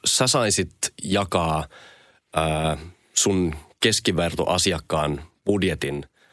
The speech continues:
brändiin versus taktiseen, niin kuinka ison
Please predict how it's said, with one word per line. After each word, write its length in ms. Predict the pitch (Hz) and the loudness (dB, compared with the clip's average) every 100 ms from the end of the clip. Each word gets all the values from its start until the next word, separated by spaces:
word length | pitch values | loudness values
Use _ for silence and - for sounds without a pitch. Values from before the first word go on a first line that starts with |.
| _ _ _ - | _ _ _ -4
brändiin 680 | - 120 117 92 85 82 78 - - | 0 2 4 2 2 2 -2 -4 -2
versus 340 | 85 - 82 | 0 0 2
taktiseen, 680 | 90 82 - - - - 85 | 0 0 -2 -2 0 -2 -2
niin 120 | 98 | -2
kuinka 240 | 95 147 - | 0 0 2
ison 360 | - 110 101 | 2 2 2